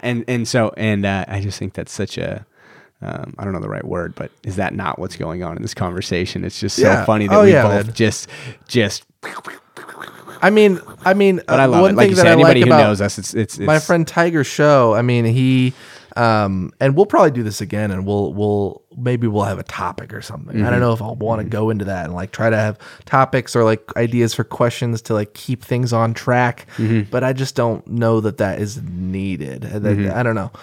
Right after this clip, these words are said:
Speaker 2: So, um, but, you know, Tiger's doing that now with, like, he, he had a, he has questions like, "Was the U S founded on white supremacy?" It's like, "Oh, that's an interesting title." And I click on that.
Speaker 1: Hmm.
Speaker 2: And, uh, he doesn't really think it was.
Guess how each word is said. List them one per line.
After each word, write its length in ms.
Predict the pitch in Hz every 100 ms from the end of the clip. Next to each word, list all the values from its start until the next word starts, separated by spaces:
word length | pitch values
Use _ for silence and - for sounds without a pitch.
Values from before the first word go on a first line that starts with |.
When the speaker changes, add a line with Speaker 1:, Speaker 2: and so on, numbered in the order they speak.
| - -
Speaker 2:
So, 460 | - 143 131 123 120
um, 320 | 120 117 110
but, 240 | 110 110 -
you 160 | - 123
know, 100 | 104
Tiger's 480 | - 120 113 107 -
doing 500 | 98 - 117 110 107
that 220 | 107 104
now 340 | 113 117 117
with, 260 | 117 113 -
like, 220 | 104 110
he, 140 | 120 107
he 220 | 113 113
had 100 | 104
a, 100 | 87 - - _ _ -
he 140 | 123
has 140 | 110
questions 520 | - 120 107 - 87 76
like, 200 | 92 - - - -
"Was 280 | 131 113 107
the 100 | 110
U 160 | 120 127
S 180 | 113
founded 300 | - 117 113
on 160 | 110 104
white 180 | 104 113
supremacy?" 560 | 127 117 110 107 92
It's 120 | - 170
like, 120 | 143
"Oh, 120 | 123
that's 200 | 107 -
an 80 | 113
interesting 380 | - - 104 117
title." 340 | 104 101 117
And 100 | 110
I 20 |
click 240 | 113 117 117
on 120 | 113
that. 280 | 123 123 - - - - -
Speaker 1:
Hmm. 60 | -
Speaker 2:
And, 220 | 120 117
uh, 280 | 117 113 110
he 140 | 113 170
doesn't 180 | 165 160
really 140 | 151
think 200 | 160 147
it 40 |
was. 480 | 156 185 113 - -